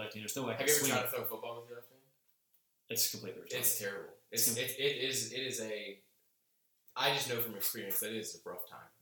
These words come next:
Speaker 2: You look like the most unathletic
Speaker 1: You can
Speaker 2: person
Speaker 1: kinda
Speaker 2: in the world.
Speaker 1: somewhat throw, like, a baseball left-handed to a degree for someone athletic,
Speaker 2: Mm-hmm.
Speaker 1: but throwing a football is completely
Speaker 2: It's
Speaker 1: different.
Speaker 2: hard.
Speaker 1: Have you ever seen the pitcher who can do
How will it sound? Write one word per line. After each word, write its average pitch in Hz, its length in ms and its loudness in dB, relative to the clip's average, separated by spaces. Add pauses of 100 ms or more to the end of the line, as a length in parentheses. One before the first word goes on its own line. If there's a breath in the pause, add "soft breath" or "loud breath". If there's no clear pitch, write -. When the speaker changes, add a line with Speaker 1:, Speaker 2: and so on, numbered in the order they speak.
(140)
Speaker 2:
You 143 140 -4
look 143 120 0
like 123 160 2
the 113 60 -4
most 110 280 -4
unathletic 120 460 0
Speaker 1:
You 226 60 6
can 269 100 6
Speaker 2:
person 220 140 6
Speaker 1:
kinda - 0 -
Speaker 2:
in - 0 -
the 220 80 6
world. - 80 6
Speaker 1:
somewhat 147 340 8
throw, 135 100 0
like, 117 180 -2
a - 180 -14
baseball 113 300 2
left-handed 117 340 -4
to 117 40 -12
a - 20 -8
degree 117 180 -4
for 113 120 -12
someone 98 280 -6
athletic, 92 440 -8
Speaker 2:
Mm-hmm. 127 320 -6 (200)
Speaker 1:
but - 140 -12
throwing 117 160 -2
a - 40 -8
football 98 280 -8
is - 80 -2
completely - 340 -12
Speaker 2:
It's 123 140 2
Speaker 1:
different. - 160 -4
Speaker 2:
hard. - 100 -20 (1120)
Speaker 1:
Have 120 80 -6
you 156 60 0
ever 170 60 0
seen 170 220 6
the 123 60 -6
pitcher 120 260 -6
who 110 180 -4
can 98 180 -6
do 104 300 -8